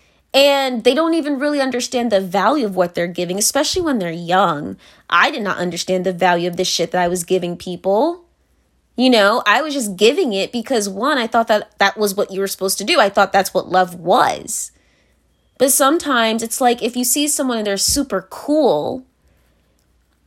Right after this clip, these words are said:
that doesn't mean you love them. They could be,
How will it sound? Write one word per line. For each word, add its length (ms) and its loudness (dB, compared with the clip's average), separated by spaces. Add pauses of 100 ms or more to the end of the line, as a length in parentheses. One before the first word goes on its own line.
(180)
that 180 4
doesn't 200 0
mean 140 0
you 80 -2
love 440 2
them. 480 -4 (520)
They 140 2
could 160 -4
be, 180 -4